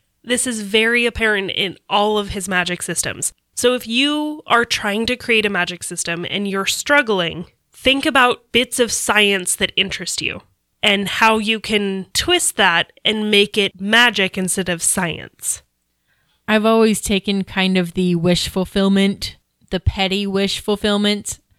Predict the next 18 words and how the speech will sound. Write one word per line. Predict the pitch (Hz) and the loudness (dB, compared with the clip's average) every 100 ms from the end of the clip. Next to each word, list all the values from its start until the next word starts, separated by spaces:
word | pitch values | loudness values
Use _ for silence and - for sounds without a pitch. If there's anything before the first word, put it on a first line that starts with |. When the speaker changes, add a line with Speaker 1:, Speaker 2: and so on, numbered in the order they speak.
| - | -6
Speaker 2:
approach | 220 - 214 214 - - | -6 0 2 2 0 -4
to | 208 | -4
superpowers, | 190 202 196 214 226 226 254 285 - - _ _ _ _ | -2 -2 -2 -2 0 0 0 -6 -10 -18 _ _ _ _
where | 190 190 190 190 - - | 0 2 2 0 -4 0
it | 240 | 0
would | 285 277 | 2 0
be | 269 | 0
nice | 208 185 208 302 - - | 0 0 0 -2 -6 -4
if | 214 190 190 - | 0 2 0 -4
I | 208 190 | -4 -2
could | - 208 196 190 - - | -2 -2 -2 -6 -12 -6
push | 269 294 - | 0 0 -2
this | - 247 - | -6 -6 -6
car | - 202 190 196 190 | -4 2 4 2 0
into | - 214 208 - 214 190 | -2 0 0 0 0 0
the | 180 | 0
slow | - - 190 180 | -4 0 4 4
lane, | 170 147 120 156 | 2 -4 -8 -12